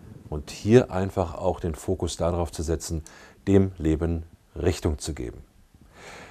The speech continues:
Sie verlassen das Seminar mit einem Aktionsplan, den wir miteinander beginnen mit dem Strategieplaner für Zeit und Persönlichkeit. Und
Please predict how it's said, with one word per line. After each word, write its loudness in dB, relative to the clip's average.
Sie 10
verlassen 12
das 10
Seminar 12
mit 8
einem 6
Aktionsplan, 10
den 12
wir 12
miteinander 10
beginnen 6
mit -2
dem 6
Strategieplaner 2
für 0
Zeit 8
und -2
Persönlichkeit. 4
Und 4